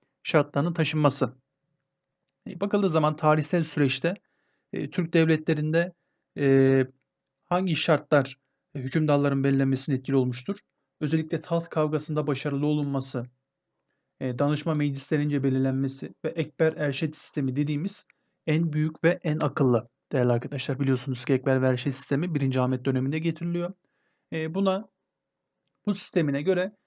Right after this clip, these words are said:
yeterlilik şartlarının taşınması, e, Türk hükümdarlarının yönetici olarak belirlemesinde nedir? Etkilidir. O yüzden burada cevabımız bir, iki ve üç olmuş olacak. Bir diğer sorumuza bakıyoruz.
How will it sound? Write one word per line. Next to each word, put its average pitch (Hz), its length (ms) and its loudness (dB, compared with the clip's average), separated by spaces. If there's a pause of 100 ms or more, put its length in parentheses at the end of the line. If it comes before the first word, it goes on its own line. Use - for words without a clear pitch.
(120)
yeterlilik 175 400 0
şartlarının 156 480 -2
taşınması, 151 640 -4 (300)
e, 147 160 -2
Türk 185 300 -6
hükümdarlarının 160 600 -2
yönetici 165 380 0
olarak 143 280 0
belirlemesinde 156 720 0
nedir? 170 420 -4
Etkilidir. 147 560 -4 (300)
O 156 120 0
yüzden 131 220 -2
burada 127 160 -4
cevabımız 147 540 2 (380)
bir, 151 140 2
iki 160 480 -2 (100)
ve 139 160 4
üç - 460 -4
olmuş 151 360 -2
olacak. 139 380 -2 (920)
Bir 190 160 -2
diğer 180 160 6
sorumuza 170 380 2
bakıyoruz. 139 500 -2